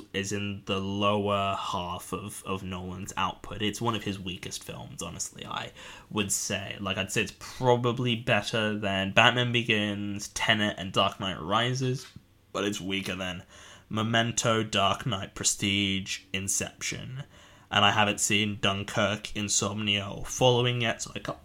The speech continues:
really comment on those, but I assume at least one of those is better than Interstellar. It just, it was so overly long, and, and I just didn't really care about the characters too much.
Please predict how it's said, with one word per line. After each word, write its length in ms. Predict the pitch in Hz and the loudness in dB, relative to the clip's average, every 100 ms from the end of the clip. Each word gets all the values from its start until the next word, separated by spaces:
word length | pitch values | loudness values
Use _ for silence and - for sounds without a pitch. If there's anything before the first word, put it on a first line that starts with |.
| - - - - - | -16 -18 -18 -20 -8
really 400 | 139 127 120 110 | 0 2 4 2
comment 340 | 127 - 113 113 | 0 4 4 4
on 120 | 104 | 4
those, 240 | 113 117 | 2 0
but 160 | 107 104 | 2 4
I 80 | 107 | 4
assume 580 | 107 - 139 117 110 113 - - - - - - | 4 2 2 2 -2 -8 -14 -20 -20 -20 -20 -4
at 80 | 113 | 4
least 260 | 139 131 120 123 - - | 4 4 0 -6 -10 -12
one 400 | 123 131 135 123 | -6 0 4 4
of 140 | 123 113 | 4 2
those 260 | 107 101 | 0 0
is 120 | 101 | -4
better 340 | - 98 - 98 | 0 -2 0 -6
than 160 | 101 | -8
Interstellar. 560 | 98 98 - - - 101 - - - _ _ - - _ - - - - - | -10 -8 -6 -6 -6 -10 -12 -16 -18 _ _ -20 -20 _ -20 -20 -16 -10 -4
It 240 | 127 - | -4 -6
just, 460 | - 147 135 - - - - | 2 2 4 -2 -10 -16 -8
it 80 | - | 0
was 160 | 117 110 | 2 4
so 680 | - 165 139 139 135 127 - | 6 10 10 10 10 6 4
overly 560 | - 123 123 117 104 95 | 6 8 8 6 4 4
long, 600 | 92 98 104 104 101 107 | 2 2 2 4 2 -2
and, 180 | - - | -6 -6
and 220 | 92 95 | -4 -4
I 100 | 95 | -2
just 220 | 95 98 | -2 2
didn't 260 | - 123 - | 6 6 4
really 200 | 117 107 | 0 0
care 240 | - 107 | 0 0
about 160 | 104 98 | 0 -2
the 80 | 98 | -4
characters 500 | - 107 110 110 110 | -2 0 -2 -6 -6
too 220 | - 113 | -4 -2
much. 420 | 113 113 110 - | 0 -2 -4 -10